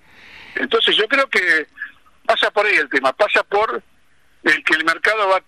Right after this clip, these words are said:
va, se lo va a llevar puesto al mercado. Va a llegar un momento en el cual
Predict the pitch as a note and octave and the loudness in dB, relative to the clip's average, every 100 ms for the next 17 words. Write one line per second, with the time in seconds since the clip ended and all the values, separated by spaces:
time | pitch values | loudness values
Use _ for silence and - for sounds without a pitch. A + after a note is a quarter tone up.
0 | D3 E3+ D3 D3+ F#3 G3 F#3 F3 G#3 - | 0 0 2 0 0 0 0 0 -2 0
1 | F3 D3+ F#3+ E3 C3 A2 - - _ _ | -2 0 0 0 -2 -8 -18 -20 _ _
2 | - D3 D#3+ E3+ E3+ D#3+ F#3+ F3+ D3+ D3+ | -4 0 2 2 0 0 0 0 0 0
3 | E3 D3 | 0 -2